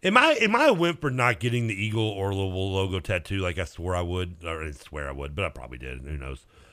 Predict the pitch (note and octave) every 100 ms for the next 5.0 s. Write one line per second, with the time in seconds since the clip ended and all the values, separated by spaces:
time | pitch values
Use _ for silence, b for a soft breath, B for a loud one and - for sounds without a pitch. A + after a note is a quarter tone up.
0 | b - A2+ G#2 F#2+ G#2 F2+ E2 G#2 F#2+
1 | F#2 G2 F#2 F#2+ G2+ F#2+ F#2+ A2 A2 G#2
2 | F#2+ F2+ G2+ F2+ F2 F2+ E2+ F#2 G2 F#2
3 | E2 D#2+ E2+ E2+ D#2+ D#2 - G2+ D#2+ E2
4 | D#2 E2+ D2+ - E2+ D2 E2+ F#2 E2